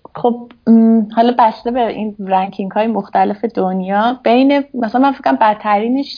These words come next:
سی بود، حالا به سیزده مثلاً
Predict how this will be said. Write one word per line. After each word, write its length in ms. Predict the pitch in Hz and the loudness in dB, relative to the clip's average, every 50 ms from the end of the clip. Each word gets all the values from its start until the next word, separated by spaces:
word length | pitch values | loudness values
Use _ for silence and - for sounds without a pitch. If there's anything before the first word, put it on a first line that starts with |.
| - - | -18 -20
سی 340 | - _ - 233 240 277 262 | -16 _ -4 -2 -2 -2 -2
بود، 420 | - 262 262 262 262 262 254 - - _ _ - | -2 -2 -2 0 0 -2 -4 -6 -12 _ _ 0
حالا 200 | 196 196 208 214 | 2 2 2 0
به 140 | 220 247 233 | 0 -2 -2
سیزده 680 | 240 - - 214 208 202 196 196 190 202 214 226 233 | -2 -2 -4 -4 -2 -2 -2 -2 -2 -2 0 0 0
مثلاً 460 | 233 214 202 - - 196 202 208 220 | -2 -2 -4 -4 -4 -2 -2 -2 -4